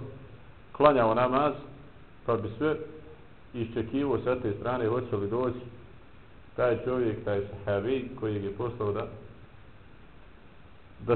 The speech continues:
straža. To je, na primjer, jedna od tih potreba. Ukoliko čovjek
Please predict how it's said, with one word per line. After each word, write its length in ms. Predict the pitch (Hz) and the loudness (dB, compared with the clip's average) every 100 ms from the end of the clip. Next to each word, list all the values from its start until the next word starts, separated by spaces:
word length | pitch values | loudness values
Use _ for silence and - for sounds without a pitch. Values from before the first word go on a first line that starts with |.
| - | 4
straža. 420 | 117 110 98 87 - - - - - - - - - - - - - - - - - - - - - - | 6 8 6 4 0 -8 -12 -14 -16 -18 -18 -14 -14 -14 -18 -16 -14 -10 -10 -10 -18 -20 -20 -20 -18 6
To 160 | 147 | 10
je, 140 | 120 104 - | 10 8 0
na 80 | 101 | -4
primjer, 340 | - 104 92 90 - - - - - - - - - | -2 -2 -2 -4 -8 -12 -16 -16 -16 -16 -18 -16 0
jedna 260 | 110 101 101 | 2 4 2
od 80 | 98 - | 0 0
tih 140 | 107 - | -2 0
potreba. 420 | 98 95 95 90 - - - - - - - - - - - - - - - - | -2 -2 -2 -2 -4 -10 -16 -18 -20 -20 -20 -20 -20 -20 -20 -20 -20 -20 -4 2
Ukoliko 460 | 151 185 226 196 | 10 10 12 10
čovjek 500 | - 220 214 175 - | 12 10 12 10 6